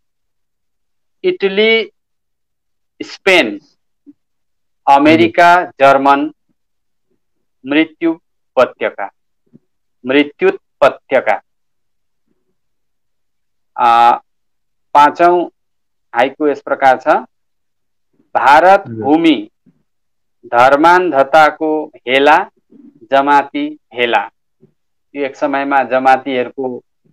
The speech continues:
Speaker 1: निकै नै प्रचार भएको थियो, मिडियामा जमाती भेलाले गर्दा कोरोना प्रकोप बढेको भन्ने। अर्को छ यो, "यो महामारी, भोकातुर गरिब,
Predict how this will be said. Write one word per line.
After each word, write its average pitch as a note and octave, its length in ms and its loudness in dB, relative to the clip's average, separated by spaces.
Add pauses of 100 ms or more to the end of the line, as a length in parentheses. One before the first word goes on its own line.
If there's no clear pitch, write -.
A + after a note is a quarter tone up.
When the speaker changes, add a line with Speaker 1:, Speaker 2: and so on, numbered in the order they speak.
(460)
Speaker 1:
निकै C#3+ 280 -4
नै D#3 120 -2
प्रचार B2 520 -2 (540)
भएको A#2 480 -4
थियो, C3 260 -6 (560)
मिडियामा A#2+ 360 -4
जमाती A2+ 480 -4
भेलाले G#2+ 440 -2
गर्दा A2+ 300 0
कोरोना G#2+ 400 -4
प्रकोप A2 440 -12
बढेको G#2+ 440 -4
भन्ने। G2+ 340 -12 (2750)
अर्को D#3 340 2
छ E3+ 100 -2 (160)
यो, D#3 320 2 (1400)
"यो F#3+ 300 4
महामारी, E3 840 2 (1300)
भोकातुर E3 680 0
गरिब, D#3 520 0